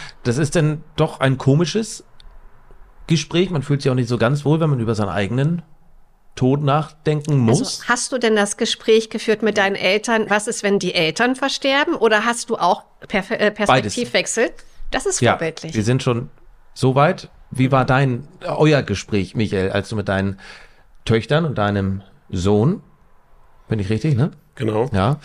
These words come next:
Speaker 2: äh, darüber gesprochen hast?
Speaker 1: <clears throat> Ganz seltsam.
Speaker 2: Ja.
Speaker 1: Weil es auf einmal eine ganz andere Perspektive ist. Man denkt anders über Dinge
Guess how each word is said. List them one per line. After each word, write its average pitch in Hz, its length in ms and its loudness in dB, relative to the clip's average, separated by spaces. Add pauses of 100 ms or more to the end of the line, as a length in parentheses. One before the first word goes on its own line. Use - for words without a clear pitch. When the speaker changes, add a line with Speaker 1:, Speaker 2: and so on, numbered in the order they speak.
(180)
Speaker 2:
äh, 123 160 2
darüber 135 280 0
gesprochen 139 340 2
hast? - 120 -4 (140)
Speaker 1:
<clears throat> 92 140 -6
Ganz 98 180 0
seltsam. 95 440 -2 (200)
Speaker 2:
Ja. 113 240 0 (420)
Speaker 1:
Weil 104 100 0
es 95 80 -2
auf 101 140 -2
einmal 110 220 2
eine 101 100 2
ganz 104 200 -2
andere 101 240 0
Perspektive 107 600 -4
ist. 104 220 -4
Man 98 140 -2
denkt 101 280 -4
anders 101 300 -2
über 92 220 -6
Dinge 107 400 -2